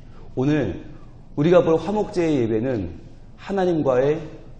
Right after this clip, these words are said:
온전한 교제, 그리고 이웃과의 온전한 교제의 의미가 담겨 있습니다. 예배란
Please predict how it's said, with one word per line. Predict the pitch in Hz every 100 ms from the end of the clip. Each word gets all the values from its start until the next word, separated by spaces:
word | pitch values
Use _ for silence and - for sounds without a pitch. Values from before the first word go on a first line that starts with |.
| -
온전한 | 120 123 123 127 135 131
교제, | 117 98 90 82 - - - - - -
그리고 | 120 117 131 147 - 127
이웃과의 | 139 135 - 117 123
온전한 | - 113 117 117 120 -
교제의 | 123 117 139
의미가 | 117 104 104 104
담겨 | 104 107 104
있습니다. | - 104 85 82 87 - - - - - - - - 107
예배란 | 120 123 143 110 82